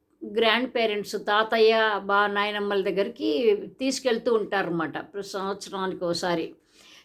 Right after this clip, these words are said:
తీసుకెళ్తూ ఉంటారు. ఒకే వ-, ఒక ట్రైన్లో వెళ్తూ ఉంటారు. ఈరోజు సపోజ్ ఇవాళ వెళ్ళారు అనుకోండి, ఇవాళ వెళ్తే రేపు స-, ఇవాళ రేపు మార్నింగ్, మ్, ఆ, కి వచ్చేస్తారన్నమాట. అంటే దగ్గర పక్క, పక్కన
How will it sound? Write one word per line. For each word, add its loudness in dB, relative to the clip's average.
తీసుకెళ్తూ 2
ఉంటారు. 2
ఒకే 0
వ-, 2
ఒక 0
ట్రైన్లో 2
వెళ్తూ 4
ఉంటారు. 0
ఈరోజు 2
సపోజ్ -4
ఇవాళ 4
వెళ్ళారు 4
అనుకోండి, -2
ఇవాళ 4
వెళ్తే 4
రేపు 0
స-, -8
ఇవాళ 4
రేపు 0
మార్నింగ్, 0
మ్, -6
ఆ, 0
కి -2
వచ్చేస్తారన్నమాట. -2
అంటే -8
దగ్గర 2
పక్క, 2
పక్కన 0